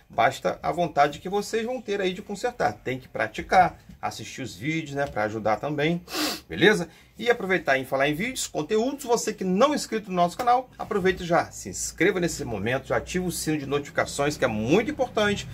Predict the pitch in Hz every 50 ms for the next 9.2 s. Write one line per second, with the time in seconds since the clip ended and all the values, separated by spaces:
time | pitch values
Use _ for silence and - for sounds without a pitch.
0 | - - - - 156 147 - - - - 233 247 220 208 196 165 147 170 202 180
1 | - - 226 220 214 - - 214 202 202 202 185 185 196 180 - - - - -
2 | 220 254 247 - 202 202 185 180 - - 214 202 185 175 180 180 165 175 165 151
3 | 147 143 - 143 123 - - 143 147 160 190 185 208 - - 214 208 208 - -
4 | 190 190 185 208 180 165 170 170 160 175 160 160 143 180 170 139 101 - - -
5 | - - - - - - - - - 131 170 190 202 - - - - - - -
6 | - 175 165 160 143 - - 98 98 120 139 147 147 - - 131 127 127 117 -
7 | - - - 101 98 98 101 120 156 214 240 - 269 262 262 - - 170 202 233
8 | - - - - 151 185 226 - - - - - - - - - - - 170 156
9 | 117 90 -